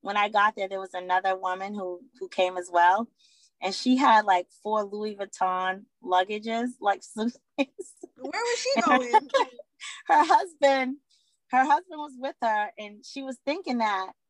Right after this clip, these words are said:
Speaker 1: she was gonna bring in this, like, these are her, her clothing items and things. And I was like, "Wow, yeah,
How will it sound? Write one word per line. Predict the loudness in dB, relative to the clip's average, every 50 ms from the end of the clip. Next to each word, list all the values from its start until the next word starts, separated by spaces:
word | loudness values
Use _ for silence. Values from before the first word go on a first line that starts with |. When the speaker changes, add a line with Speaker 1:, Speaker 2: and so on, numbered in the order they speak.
| _ _ _ _ _
Speaker 1:
she | -16 -8 -6 -4
was | -2 -2 -4 0
gonna | 2 2 2 2 0
bring | -4 -2 -2 0 0 0 -2 -2 -2
in | -4 -4 -4 -4
this, | -6 -8 -8 -10 -18 _ 0
like, | 2 4 4 2 0 _ 0
these | 2 2 2 4 2
are | 2 2
her, | 2 2 0 -2 _ _ _ -6 -6 -4
her | -2 -2 -4
clothing | -4 -4 -2 0 0 0 0 -4 -4
items | -4 -4 -6 -6 -12 -18 -20
and | -20 -14
things. | -12 -10 -10 -6
And | -2 0
I | 0
was | 0 2
like, | 2 0 0 0 _ 2
"Wow, | 4 6 6 4 2 _ _ _ _ 0
yeah, | 2 2